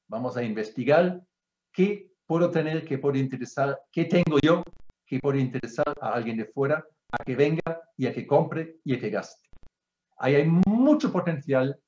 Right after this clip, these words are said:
y muchas veces viene mejor que venga alguien de fuera que te lo diga porque tú mismo no ves lo que es especial en tu sitio, porque tú lo has visto siempre, siempre has estado aquí esa montaña, pues ¿qué, qué tiene de especial?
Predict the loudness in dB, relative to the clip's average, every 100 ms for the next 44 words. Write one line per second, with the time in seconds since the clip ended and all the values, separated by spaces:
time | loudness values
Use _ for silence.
0 | _ _ _ _ -4 -2 -2 -2 -2 0
1 | -2 -2 -4 0 0 2 0 0 -6 _
2 | 0 2 4 4 4 4 2 4 6 6
3 | 6 4 4 4 2 2 0 0 -2 -2
4 | 0 -2 -2 -4 -6 _ -2 2 6 4
5 | 4 0 -2 -6 -6 -6 -6 -6 -4 -4
6 | -2 -4 -8 -14 -6 -2 0 -2 -4 -6
7 | -2 -2 2 0 0 -8 _ -8 -4 -2
8 | 2 2 2 0 -2 -4 -6 -4 -2 0
9 | 0 -2 -6 -10 -8 -4 -2 -2 -4 -6
10 | -8 -6 -8